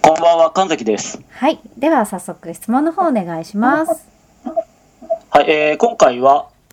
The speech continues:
Speaker 1: Mさんから、えー、質問をいただきました。
Speaker 2: はい。
Speaker 1: ジュリさん、こんばんは、Mです。
Speaker 2: こんばんは。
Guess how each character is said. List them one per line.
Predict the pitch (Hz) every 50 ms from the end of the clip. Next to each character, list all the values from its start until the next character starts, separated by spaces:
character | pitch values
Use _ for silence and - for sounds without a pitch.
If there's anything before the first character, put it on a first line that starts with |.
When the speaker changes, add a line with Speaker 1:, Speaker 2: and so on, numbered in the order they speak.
| _ - _ _
Speaker 1:
M | - 196 233 247 220
さ | - - 139 131 123
ん | 120 117
か | - - 110 110
ら、 | 104 104 101 - - _ _ -
え | 156 131 120 113
ー、 |
質 | 107 - - 135
問 | 123 127
を | 135
い | 135
た | 127 113
だ | 104
き | -
ま | 110 -
し | - -
た。 | - - - - - _ _
Speaker 2:
は | _ 208 226 277
い。 | 320 - - _ _ _ - - - _ _ _ _ _ _ _ _ _ _ _ _ _ -
Speaker 1:
ジ | 160 208
ュ |
リ | 202 -
さ | 170 139
ん、 | 123
こ | 135 135
ん | 131
ば | 131 127
ん | 127
は、 | 123 120 120 - -
M | 165 165 131
で | 120 107 -
す。 | - - - _ _ _ _ _ -
Speaker 2:
こ | - 240 233
ん | 226
ば | 240 233 233
ん | 247
は。 | 294 339 -